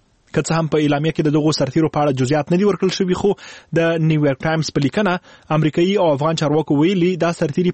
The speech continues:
په فاریاب کې د عملیاتو پر مهال وژل شوي. ورځپاڼه لیکي،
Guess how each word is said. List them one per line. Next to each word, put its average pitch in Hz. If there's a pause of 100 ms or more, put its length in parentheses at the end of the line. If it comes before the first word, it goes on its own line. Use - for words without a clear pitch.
په -
فاریاب 147
کې 131
د 135
عملیاتو 131
پر 139
مهال 143
وژل 113
شوي. 117 (300)
ورځپاڼه 135
لیکي، 165